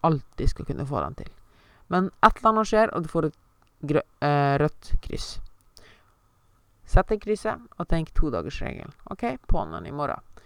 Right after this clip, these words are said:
Det er ikke verre enn det. Så det er det jeg har lyst til å si. Det første var det at tenk på hvor viktig det å bevege seg, ikke bare for kaloriforbruk,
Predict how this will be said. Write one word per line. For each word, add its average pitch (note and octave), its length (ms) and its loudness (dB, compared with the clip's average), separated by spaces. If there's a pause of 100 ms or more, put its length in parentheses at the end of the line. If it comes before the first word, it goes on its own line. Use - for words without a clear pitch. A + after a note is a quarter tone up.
(960)
Det - 80 -18
er F3 80 -10
ikke E3+ 140 -4
verre D3 180 -4
enn - 80 -14
det. - 80 -18 (1800)
Så - 180 -8
det F#3 120 0
er F3+ 80 0
det F#3 80 6
jeg F#3 100 2
har F3 160 2
lyst E3+ 180 -4
til D#3+ 80 -12
å - 40 -14
si. G3 160 -6 (100)
Det G#3 100 -6
første - 380 -6
var D#3 480 0
det E3 220 -4
at - 240 -12 (260)
tenk F#3+ 240 6
på F#3 80 -2
hvor F3 220 -4
viktig D3+ 400 4 (1000)
det E3 100 0
å D3+ 60 -4
bevege D#3 400 -4
seg, D3+ 320 -8 (100)
ikke E3+ 220 -6
bare E3+ 320 2
for - 160 -8
kaloriforbruk, D3 960 -2